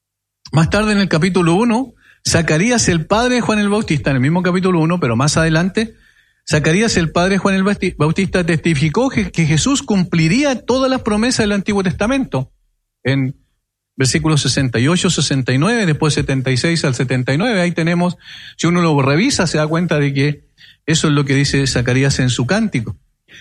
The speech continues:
En el nacimiento de Jesús, un ángel dijo a los pastores, "No temáis, porque aquí os doy nuevas de gran gozo que será para todo el pueblo,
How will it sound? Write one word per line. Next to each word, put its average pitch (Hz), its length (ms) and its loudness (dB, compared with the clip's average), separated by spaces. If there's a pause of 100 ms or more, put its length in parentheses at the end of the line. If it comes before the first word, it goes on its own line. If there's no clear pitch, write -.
(300)
En 160 60 2
el 180 140 4
nacimiento 190 500 2
de 208 60 2
Jesús, 247 500 0
un 160 160 2
ángel 202 340 2
dijo 208 220 0
a - 20 2
los 190 120 0
pastores, 214 420 0
"No 208 160 0
temáis, 220 320 0
porque 185 380 -2
aquí 208 260 -2
os 165 220 0
doy 175 180 0
nuevas 190 380 0
de 147 100 2
gran 185 240 0
gozo 202 380 0
que 175 100 -2
será 151 280 0
para 170 200 0
todo 175 160 0
el 190 100 0
pueblo, 185 460 -2